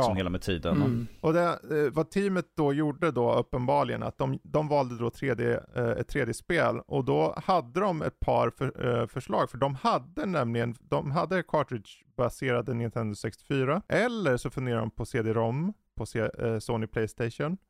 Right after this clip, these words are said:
Speaker 3: Men de hade också övervägt om de skulle gå till Sega Saturn eller rakt av till Windows. I slutändan så blev det då, eh, två faktorer som spelade roll. Det var att de gjorde ett, eh, tech-demo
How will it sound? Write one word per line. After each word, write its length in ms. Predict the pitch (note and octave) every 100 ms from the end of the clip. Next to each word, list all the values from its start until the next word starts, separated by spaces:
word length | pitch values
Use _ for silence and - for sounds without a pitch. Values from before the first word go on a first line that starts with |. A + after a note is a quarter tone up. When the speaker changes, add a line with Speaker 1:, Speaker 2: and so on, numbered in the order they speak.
| _
Speaker 3:
Men 360 | D#3 A#3 D3 A#2
de 160 | C#3
hade 280 | B2+ D#3 C3+ -
också 420 | E3+ - - A3
övervägt 680 | G3+ C#3 A#2 B2+ A#2 - _ _ _ C3+
om 140 | A#2+
de 100 | A#2
skulle 200 | - A#2+
gå 160 | A#2 A2+
till 140 | A2+
Sega 340 | - B2 A#2+
Saturn 580 | - G3 G3 - - A2+ -
eller 360 | D#3+ G#3+ C#3
rakt 400 | A#2 B2+ B2 -
av 240 | A2+ A2+ - _
till 240 | A#2+ G#2+ G#2+
Windows. 600 | D#3+ E3 - - - _ _ _ -
I 40 | C#3+
slutändan 580 | F3 D#3+ - G3 F#3 D#3+
så 120 | C#3+
blev 260 | D3+ D3+
det 100 | C#3+
då, 380 | A#2+ B2 A#2+ A#2+ - C3
eh, 160 | B2+
två 320 | A#2 - D3+ C#3
faktorer 440 | B2+ - C3+ B2+
som 180 | - A#2+
spelade 320 | B2+ A#2+ A#2+
roll. 320 | C3 D#3+ G#3 - _ _ _ _
Det 100 | C#3+
var 380 | B2 C3+ C3 C3
att 160 | B2+ -
de 160 | C3
gjorde 300 | C#3 B2+ A#2
ett, 560 | - A#2+ A#2+ - _ -
eh, 640 | A#2 A#2 A#2 A2+ A2+ - -
tech-demo 640 | D3 - - B2 A#2+ D3